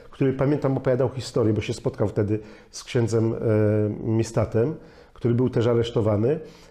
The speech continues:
I on był za, e, udział w takiej organizacji podziemnej, e, młodzieży w latach czterdziestych. E, takiej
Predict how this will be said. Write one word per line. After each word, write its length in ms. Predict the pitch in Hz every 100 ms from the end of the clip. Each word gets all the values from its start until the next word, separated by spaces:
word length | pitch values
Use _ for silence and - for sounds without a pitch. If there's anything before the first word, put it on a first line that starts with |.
| - -
I 300 | 123 123 -
on 160 | 143
był 120 | 147
za, 360 | 123 131 135 131 147
e, 40 | 131
udział 300 | 151 135 135
w 100 | -
takiej 360 | 117 - 127
organizacji 520 | 127 127 120 135 -
podziemnej, 600 | 120 117 107 127 123 120
e, 60 | 120 120 123 117 117 113 - -
młodzieży 480 | 120 127 107 143 117
w 60 | 117
latach 280 | 120 117 - - - - _ _ _ _ - 165 -
czterdziestych. 720 | - - 117 113 143 143 131 - - - -
E, 100 | 110
takiej 400 | 190 190 165 147